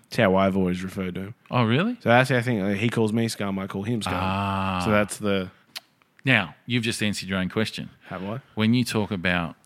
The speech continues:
Speaker 2: terms of endearment.
Speaker 1: Scum.
Speaker 2: There you go.
Speaker 1: Yeah.
Speaker 2: You've got one ready-made.
Speaker 1: Yeah, Scum.
Speaker 2: I don't know how women would go with that one.
Speaker 1: I wouldn't call a woman Scum unless she was.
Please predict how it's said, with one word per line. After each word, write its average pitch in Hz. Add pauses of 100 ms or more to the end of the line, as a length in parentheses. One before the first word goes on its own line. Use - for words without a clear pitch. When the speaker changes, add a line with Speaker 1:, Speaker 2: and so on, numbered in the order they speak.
(260)
Speaker 2:
terms 101
of 90
endearment. 85 (120)
Speaker 1:
Scum. - (240)
Speaker 2:
There 87
you 98
go. 196 (220)
Speaker 1:
Yeah. 104
Speaker 2:
You've 117
got 127
one 107
ready-made. 110 (240)
Speaker 1:
Yeah, 90
Scum. - (280)
Speaker 2:
I -
don't 98
know 80
how 80
women 85
would 67
go 50
with 55
that 64
one. 101 (160)
Speaker 1:
I 104
wouldn't 90
call 101
a 95
woman 98
Scum 160 (280)
unless 120
she -
was. 120